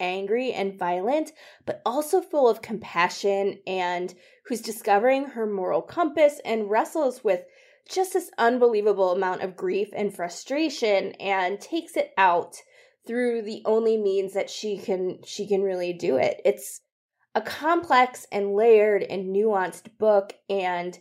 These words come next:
yes, it's an alien story, but that is just the premise. It's really not an alien story, except it one hundred percent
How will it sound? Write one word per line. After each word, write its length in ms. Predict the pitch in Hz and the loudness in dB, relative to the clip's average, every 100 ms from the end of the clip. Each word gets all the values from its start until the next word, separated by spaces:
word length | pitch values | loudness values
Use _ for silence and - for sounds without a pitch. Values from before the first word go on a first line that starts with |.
| - | 2
yes, 260 | 208 196 | 6 6
it's 140 | 220 - | 2 -6
an 80 | - | -4
alien 500 | 277 330 311 262 202 | 0 0 2 2 2
story, 520 | 190 190 180 185 185 | 0 -2 0 2 2
but 460 | 185 185 175 175 - _ _ _ - | 4 2 4 2 -2 _ _ _ 8
that 360 | 285 269 - | 10 12 10
is 460 | 233 240 240 240 233 | 10 12 12 10 6
just 320 | - 196 - | 2 2 2
the 60 | 185 | -6
premise. 420 | 156 147 156 160 | -2 -2 -2 -6
It's 180 | 160 175 | -12 -4
really 340 | 170 170 175 | -2 0 0
not 220 | 175 170 | 0 -2
an 120 | 180 175 | -2 -2
alien 400 | 160 165 165 165 | -2 0 -2 -4
story, 480 | - 165 156 170 | -4 0 2 2
except 360 | 165 - 208 320 | 2 2 2 2
it 180 | 320 - | -2 2
one 160 | 254 | 2
hundred 280 | 233 180 202 | 2 2 0
percent 360 | 185 185 170 | 0 -2 -2